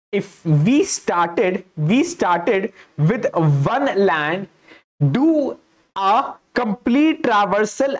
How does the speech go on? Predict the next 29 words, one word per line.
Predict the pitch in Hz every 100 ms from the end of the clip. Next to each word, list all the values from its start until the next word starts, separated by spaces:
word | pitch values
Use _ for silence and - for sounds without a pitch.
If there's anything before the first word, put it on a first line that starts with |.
| -
as | 190 214 269 247 156 - 180
and | 220 196 160
where | 208 277 233
we | 208
can | 220 208 180
reach, | 170 156 220 - - - _ _ _ _ _ _ _ _ _ _ -
and | 185 170
thus | 175 254 170 - - _
we | 202 226
found, | - 202 185
okay, | 175 131 131 -
it's | 208 - -
a | 226
one | 170 147 240 269 - _
connected | - 226 233 233 - 285 208
component. | 208 180 - 180 131 - -
You | 208
remembered | 190 202 196 208 226 302
what | 233 220 240
was | 202 214 269 -
a |
connected | - - 233 233 -
component. | 233 214 226 170 117 - -
A | 139
component | - 196 196 226 262 311 247 - _ _ _ _ _ _ _ _ _
are | 208
nodes | 202 185 240 311 240 156 - - _ _ _ _ -
or | 220 247
cells | - 269 285 190 -